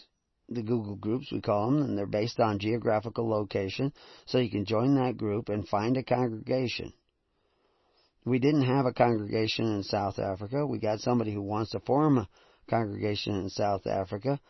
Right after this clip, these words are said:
but the people in South Africa are not really getting the message. Well, what, we, what do you want us to do? Put ads in the paper? We don't have money for ads in the paper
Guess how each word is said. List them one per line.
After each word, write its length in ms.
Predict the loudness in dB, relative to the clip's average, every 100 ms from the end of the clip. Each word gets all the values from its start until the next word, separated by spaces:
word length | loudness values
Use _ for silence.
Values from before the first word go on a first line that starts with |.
| _ _ _
but 200 | -2 0
the 100 | 0
people 380 | 2 0 2 2
in 80 | 2
South 320 | 4 2 4
Africa 380 | 0 0 -2 0
are 260 | 2 2 2
not 260 | 0 0
really 220 | 0 0
getting 260 | 2 2 2
the 80 | 2
message. 560 | 2 2 -2 -8 -12 -16
Well, 400 | -6 -4 -4 -6 -16 _ _ _ -4
what, 260 | -2 -2 -6 -14 -14 -12
we, 200 | -12 -8
what 160 | -6 -2
do 60 |
you 80 | 2
want 160 | 2 0
us 100 | -2
to 140 | -4
do? 60 | -2
Put 180 | -4
ads 340 | -2 -2 -2 -2
in 60 |
the 80 | -4
paper? 500 | -2 -2 -2 -6 -8 -12 _ _ _ _ _ _ _ _ _
We 120 | 2
don't 140 | 4
have 100 | 6
money 260 | 4 2 -2
for 140 | -4
ads 300 | -2 -2 -4
in 80 | -6
the 80 | -6
paper 420 | -4 -6 -2 -2